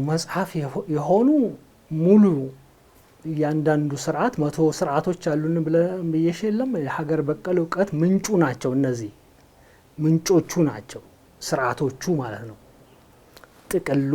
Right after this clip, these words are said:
ማለት ነው። እነ-፣ እነሱ አስሮቹን ወደ መጽሐፍ አስ-፣ አሳትመናል። እንግዲህ የሀገር በቀል እውቀት ወይም የባህል ስርዓት ብዬሻለሁ ቅድም። ይሄ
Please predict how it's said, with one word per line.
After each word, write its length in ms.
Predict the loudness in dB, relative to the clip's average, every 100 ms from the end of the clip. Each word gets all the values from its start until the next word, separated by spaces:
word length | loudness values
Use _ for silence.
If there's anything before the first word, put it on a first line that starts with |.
| 4
ማለት 300 | 2 0 -2
ነው። 120 | 0 0 -2
እነ-፣ 240 | -6 -8 -6
እነሱ 320 | -4 -2 -2 -4 -4 -4 -4
አስሮቹን 720 | -6 -4 -2 0 0 0 -2 -2 -8 -8
ወደ 140 | -4
መጽሐፍ 440 | -2 -4 -6 -8 -8 -12 _ _ _ _ _ _ _ _ _ -16
አስ-፣ 340 | -12 -10 -12 -18 _ -16 -12
አሳትመናል። 800 | -6 0 0 0 -10 -12 -18 -20 -20 -20 -20 -20 -20 -20 -20 -20 -20 -20 -10 2
እንግዲህ 420 | 4 6 6 6 4 2 4
የሀገር 420 | 4 4 4 4
በቀል 340 | 4 6 6
እውቀት 340 | 6 4 2 4
ወይም 320 | 6 10 10 8 6
የባህል 400 | 4 4 2 2
ስርዓት 360 | 2 2 2 0
ብዬሻለሁ 580 | -2 -2 -4 -6 -6 -4
ቅድም። 340 | -4 -4 -6 -8 -16 -20 -20 -20 -20 -20 -20 -20 -20 -12 2
ይሄ 120 | 6